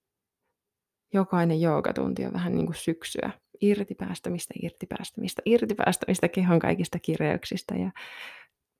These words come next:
kummallisista energioista, ja sit levätään. Ja ihan se menee ihan meidän kaikissa asioissa. Tää on taas ihanaa, kun mä huomaan, että tää lähtee ding dong ding niinku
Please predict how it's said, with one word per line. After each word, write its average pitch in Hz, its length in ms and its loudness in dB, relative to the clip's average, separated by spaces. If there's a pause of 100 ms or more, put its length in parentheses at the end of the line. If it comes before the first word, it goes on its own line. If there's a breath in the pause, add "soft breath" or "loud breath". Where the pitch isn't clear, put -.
(260)
kummallisista 180 720 4
energioista, 196 680 0
ja 196 80 -2
sit 214 180 -4
levätään. - 580 -6 (1120)
Ja 214 200 0
ihan 185 300 0
se - 100 -4
menee 170 320 0 (580 loud breath)
ihan 185 200 2
meidän 165 180 0
kaikissa 180 480 -2
asioissa. 208 520 -6 (440)
Tää 226 80 2
on 214 60 4
taas 208 160 4
ihanaa, 190 360 2
kun 160 140 -2
mä 156 100 0
huomaan, - 360 -2
että 180 140 -8
tää - 120 0
lähtee 185 380 -2
ding 226 200 4
dong 185 200 2
ding - 160 0 (280)
niinku 175 280 2